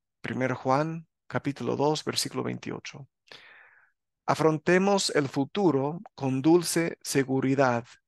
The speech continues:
estando convencido de esto, que el que comenzó en vosotros la buena obra, la,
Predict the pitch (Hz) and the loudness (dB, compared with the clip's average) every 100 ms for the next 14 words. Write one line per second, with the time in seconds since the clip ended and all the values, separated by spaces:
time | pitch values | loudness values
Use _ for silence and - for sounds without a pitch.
0 | _ _ _ _ - - - 147 160 165 | _ _ _ _ -4 -2 2 2 2 0
1 | - 139 131 127 127 123 - 190 135 123 | 0 -2 0 0 0 0 0 2 2 2
2 | 135 156 147 - 113 127 - _ _ _ | 2 2 0 -6 -12 -14 -18 _ _ _
3 | _ _ _ - - 143 151 - 135 - | _ _ _ -6 4 4 4 0 -2 0
4 | 131 127 127 123 - 165 180 185 - 147 | 0 0 -2 -4 0 2 2 0 -4 -4
5 | 135 127 - 190 180 - 113 120 - - | -2 -4 0 2 2 -2 -8 -6 -10 -12
6 | _ - 120 131 147 165 170 131 113 117 | _ -2 0 2 2 4 4 4 0 -6
7 | 143 _ _ _ _ 139 131 | -8 _ _ _ _ -2 -2